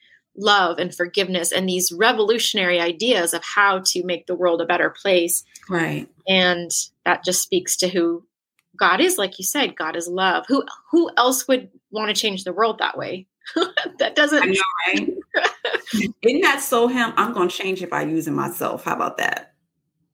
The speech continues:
Speaker 2: Compassion.
Speaker 1: Yeah.
Speaker 2: That's a huge deal.
Speaker 1: Compassion. I think we saw a lot of that in twenty twenty, right? Of people not having compassion or empathy for someone that
Speaker 2: Mm.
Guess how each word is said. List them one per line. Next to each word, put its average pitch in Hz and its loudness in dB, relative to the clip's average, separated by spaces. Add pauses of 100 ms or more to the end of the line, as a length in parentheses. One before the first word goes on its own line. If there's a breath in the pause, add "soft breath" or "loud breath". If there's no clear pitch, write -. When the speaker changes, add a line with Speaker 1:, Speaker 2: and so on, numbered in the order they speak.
(220)
Speaker 2:
Compassion. - 0
Speaker 1:
Yeah. - -20 (640)
Speaker 2:
That's 160 0
a 160 -6
huge 156 -6
deal. - -6 (140)
Speaker 1:
Compassion. 214 0 (320)
I 196 4
think 196 0 (160)
we 196 -4
saw 196 4
a - 0
lot 185 4
of 185 -2
that 180 2
in 185 -4
twenty 175 -6
twenty, 170 -6
right? 165 -2
Of 165 -2 (2000 loud breath)
people 190 -2
not 180 4 (120)
having 180 -2
compassion 180 -2
or 160 -2
empathy 165 -4
for 180 -6
someone 170 -4
that 214 -4
Speaker 2:
Mm. 202 -4